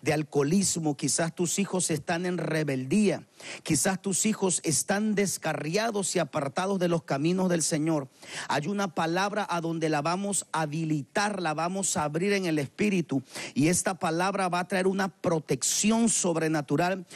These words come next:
sobre tus hijos. Así que hoy quiero rescatar a tus hijos dentro del horno del fuego. Así que quiero que vayamos a la Escritura,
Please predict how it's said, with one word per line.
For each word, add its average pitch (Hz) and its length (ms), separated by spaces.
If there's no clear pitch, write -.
sobre 165 380
tus - 260
hijos. 165 360
Así 143 300
que 208 240
hoy 196 200
quiero 214 460
rescatar 180 720
a 208 220
tus - 340
hijos 156 440
dentro 170 460
del 156 220
horno 190 360
del 151 180
fuego. 165 580
Así 175 240
que 214 140
quiero 233 240
que 220 80
vayamos 202 500
a 185 60
la 170 100
Escritura, 160 680